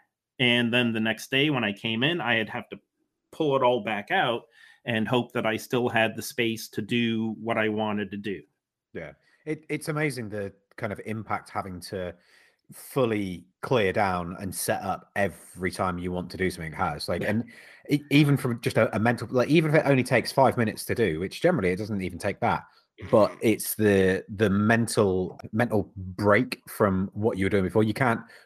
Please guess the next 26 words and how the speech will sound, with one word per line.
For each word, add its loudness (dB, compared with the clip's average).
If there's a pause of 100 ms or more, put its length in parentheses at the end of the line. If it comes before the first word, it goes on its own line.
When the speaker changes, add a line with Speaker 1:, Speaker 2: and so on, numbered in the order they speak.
Speaker 2:
walk 6
in 8
and 2
go, 4
"Right, 4
I'm, 2 (320)
I'm -2
gonna 4
do 4
this," 4
and -2
just -4 (380)
light 2
the -18
forge 0
and, -8
and -6
crack 0
on 2
with -6
it. -6
You -2
have -6
to -8
go, -4
"Right, -2